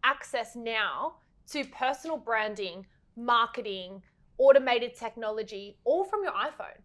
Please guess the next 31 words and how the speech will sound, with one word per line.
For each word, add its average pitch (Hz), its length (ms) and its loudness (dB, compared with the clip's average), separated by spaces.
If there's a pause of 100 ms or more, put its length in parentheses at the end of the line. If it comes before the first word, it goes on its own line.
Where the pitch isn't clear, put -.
(100)
You 370 140 -4
can 392 140 -4
create 311 300 -4
a 254 40 -2
personal 254 400 -6
brand 202 280 -2
on 196 140 -10
TikTok, - 580 -6
Instagram, 330 600 -10
Facebook, 311 400 -4
LinkedIn. 262 540 -8 (300)
Technology, 349 640 -2
there's 339 200 -4
just 370 200 -10
no 415 80 -6 (160)
ends 247 320 -10
to 277 100 -12
what 226 240 -6
it 226 100 -10
can 226 180 -18
do 220 340 -4 (260)
to 285 100 -10
benefit 269 580 -2
you 220 200 -8
as 202 140 -4
an 190 80 -12 (120)
agent 294 440 -4 (260)
or 240 200 2
a - 20 0
business 220 440 -8
owner. 170 300 -10